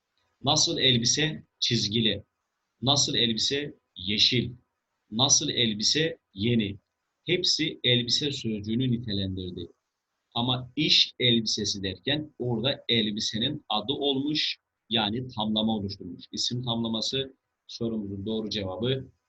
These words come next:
C şıkkı olacak. On birinci soruya bakalım.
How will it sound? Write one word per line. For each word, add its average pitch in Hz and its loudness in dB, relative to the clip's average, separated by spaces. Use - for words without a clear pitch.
C 110 2
şıkkı 120 0
olacak. 95 -10
On 165 -4
birinci 123 4
soruya 95 -4
bakalım. 104 -6